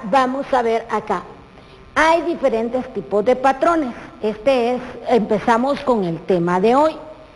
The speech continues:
Por ejemplo, nosotros tenemos, acá hay un patrón de sucesión ascendente. Ascendente quiere decir que voy a subir.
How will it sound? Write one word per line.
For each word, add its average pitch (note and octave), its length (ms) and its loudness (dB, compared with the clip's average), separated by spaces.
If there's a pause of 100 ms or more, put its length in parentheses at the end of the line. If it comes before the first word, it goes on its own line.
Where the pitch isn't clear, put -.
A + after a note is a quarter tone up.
(340)
Por C4+ 160 6
ejemplo, C4+ 600 -2 (840)
nosotros C4+ 840 2
tenemos, A#3+ 460 -2 (760)
acá C#4 500 2
hay B3 140 4
un B3 160 -2
patrón A#3+ 460 2
de C#4 160 4
sucesión A3+ 600 -2 (100)
ascendente. A#3 840 2 (640)
Ascendente B3 1080 2 (440)
quiere D4 340 6
decir C4+ 380 -2
que C4+ 160 2
voy A3 300 2
a A#3 100 0 (120)
subir. B3+ 480 2